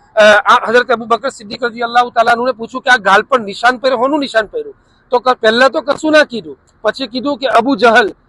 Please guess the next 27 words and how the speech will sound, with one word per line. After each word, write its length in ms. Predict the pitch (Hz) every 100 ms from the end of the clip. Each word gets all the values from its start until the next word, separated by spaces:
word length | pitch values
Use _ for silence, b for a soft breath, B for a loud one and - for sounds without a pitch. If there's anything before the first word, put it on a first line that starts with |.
| _ 156
જે 140 | 220
જાલિમ 600 | 285 220 185 254 262 302
ને 100 | 311
કાફીરોનો 540 | - 240 262 269 269
સરદાર 380 | 254 226 208 247
છે 160 | 220 233
તે 340 | _ _ 240
એટલા 460 | 277 254 - 294 320
જોરથી 300 | 285 277 294
મને 180 | 269 269
તમાચો 400 | 254 247 247 233
માર્યો 240 | 220 233
કે 120 | 247
હું 80 | 240
પટકાઈને 520 | 208 - 196 185 214 _ _
પડી 140 | 220 208
ગયા, 200 | 214 -
તેનું 280 | 190 202
નિશાન 300 | 180 - 147
છે. 140 | 131 135 _ -
આટલી 320 | 226 - 269
તકલીફો 480 | 240 233 247 233 220
પછી 340 | - - - - _ _ _ - -
કરીને 240 | 214 226 226
મદીના 340 | 180 180 185
પહોંચ્યા 380 | 165 147 - -
છે. 140 | _